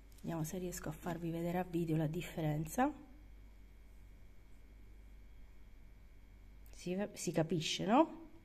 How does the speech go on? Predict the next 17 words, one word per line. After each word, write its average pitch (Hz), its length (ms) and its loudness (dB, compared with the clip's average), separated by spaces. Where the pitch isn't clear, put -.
Difatti 196 540 8
il 175 140 0
cordoncino 180 760 6
viene 156 320 8
più 202 160 6
lento, 156 1080 8
molto 170 680 4
più 190 160 8
leggero. 151 720 6
Però, 269 280 12
ripeto, 180 580 10
in 185 220 6
base 190 340 12
all'effetto 175 600 6
che 165 100 6
volete 165 340 6
ottenere, 170 680 8